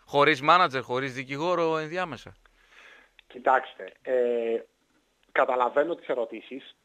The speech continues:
Speaker 2: καταλαβαίνω τα ερωτήματα και, ε, φαντάζομαι
Speaker 1: Εύλογα
Speaker 2: ότι
Speaker 1: είναι, εύλογα.
Speaker 2: ε, ναι, είναι εύλογα με μια διαφορά. Ε, αυτή η συζήτηση και αυτές οι ερωτήσεις δεν θα υπήρχαν αν σήμερα η πλευρά του ποδοσφαιριστή δεν επέλεγε να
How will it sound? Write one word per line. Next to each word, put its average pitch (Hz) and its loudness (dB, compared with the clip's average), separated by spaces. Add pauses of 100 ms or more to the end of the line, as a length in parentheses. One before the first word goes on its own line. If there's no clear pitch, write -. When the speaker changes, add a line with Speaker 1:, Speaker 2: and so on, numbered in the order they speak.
Speaker 2:
καταλαβαίνω 120 2
τα 165 0
ερωτήματα 127 -2
και, 139 -8
ε, 131 -6 (120)
φαντάζομαι 143 4
Speaker 1:
Εύλογα 143 8
Speaker 2:
ότι 95 -2
Speaker 1:
είναι, - -4 (100)
εύλογα. 110 -4
Speaker 2:
ε, 170 0 (160)
ναι, 180 -8
είναι 180 0
εύλογα 139 0
με 165 -6
μια 160 -6
διαφορά. 139 -2 (920)
Ε, 117 0 (800)
αυτή - -8
η 185 -2
συζήτηση 151 -2
και - -4
αυτές - -6
οι 175 0
ερωτήσεις 120 -6
δεν 139 0
θα 180 2
υπήρχαν 127 -6
αν 135 -4 (100)
σήμερα 151 2
η 127 0
πλευρά 127 0
του 135 -12
ποδοσφαιριστή 127 -4
δεν 143 -2
επέλεγε 127 0
να 139 -4